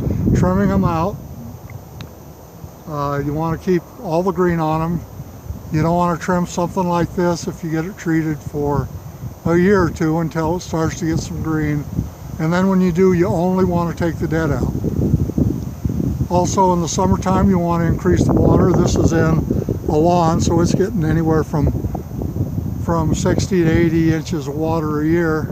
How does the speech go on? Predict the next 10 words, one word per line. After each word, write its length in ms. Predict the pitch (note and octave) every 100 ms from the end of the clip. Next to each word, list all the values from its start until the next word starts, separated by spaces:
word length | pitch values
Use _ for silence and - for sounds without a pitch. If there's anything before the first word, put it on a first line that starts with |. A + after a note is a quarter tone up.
| - - - - - - - -
which 220 | D3+ -
is 120 | C#3+
usually 360 | F#3+ G3 F3 D#3+
fine 400 | - G3+ F#3+ E3+
unless 360 | E3+ E3 D#3
the 80 | -
trees 360 | - F3+ E3+ D3+
are 100 | D3
in 60 |
stress. 680 | C#3 - E3 D3 C#3 - -